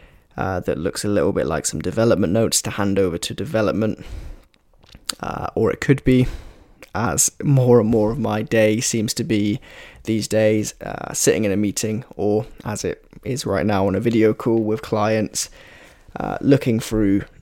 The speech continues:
the current marketing plan, looking ahead for the future ninety days,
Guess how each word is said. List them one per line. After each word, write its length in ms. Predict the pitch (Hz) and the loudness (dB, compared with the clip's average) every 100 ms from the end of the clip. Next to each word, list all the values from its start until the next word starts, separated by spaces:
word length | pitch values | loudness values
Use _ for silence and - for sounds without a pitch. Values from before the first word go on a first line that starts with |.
| _ | _
the 60 | 104 | -10
current 320 | - 107 92 | -2 0 0
marketing 440 | 101 92 - 92 | -2 -4 -6 -8
plan, 440 | - 110 98 101 - | -6 -6 -4 -4 -6
looking 320 | 117 127 101 | -6 -6 -6
ahead 360 | 156 135 98 160 | -6 -4 -4 -6
for 140 | - | -8
the 180 | 98 92 | -4 -4
future 420 | - - 110 - | -4 -6 -6 -2
ninety 420 | 98 95 90 - - | -2 -2 -4 -6 -2
days, 480 | 87 90 90 - | 0 0 0 -2